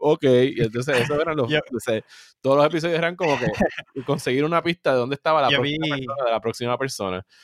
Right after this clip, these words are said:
Speaker 2: Yo vi un meme online que decía, "Mandalorian, the guy who finishes all the side quests
Speaker 1: Ajá,
Speaker 2: before". <laughs>
Speaker 1: eso es, es,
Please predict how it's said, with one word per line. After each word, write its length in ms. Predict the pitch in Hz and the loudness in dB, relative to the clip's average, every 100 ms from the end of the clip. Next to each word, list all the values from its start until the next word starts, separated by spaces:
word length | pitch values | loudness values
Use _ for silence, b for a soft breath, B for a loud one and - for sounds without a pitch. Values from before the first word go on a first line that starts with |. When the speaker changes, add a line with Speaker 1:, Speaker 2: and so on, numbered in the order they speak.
| B | B
Speaker 2:
Yo 160 | 135 | -2
vi 100 | 135 160 | 2 2
un 100 | 156 | 2
meme 200 | 170 165 | 0 0
online 360 | 147 143 151 | 0 2 0
que 60 | 143 | 0
decía, 340 | 127 139 147 131 | -4 0 0 2
"Mandalorian, 640 | 131 131 127 143 143 127 | 0 -2 0 2 2 0
the 100 | 123 | -2
guy 220 | 123 131 | 0 0
who 140 | 143 131 | 0 -6
finishes 480 | - 139 123 127 123 | -8 -8 -6 -6 -6
all 120 | 123 | -6
the 80 | 123 | -6
side 300 | - 117 117 | -6 -6 -6
quests 540 | - 113 123 - - - | -10 -10 -10 -12 -14 -4
Speaker 1:
Ajá, 520 | 107 98 101 104 156 | -2 -2 0 0 2
Speaker 2:
before". 40 | - | 0
<laughs> 80 | - | 2
Speaker 1:
eso 80 | - | 0
es, 220 | 117 131 | 2 0
es, 120 | 135 | -2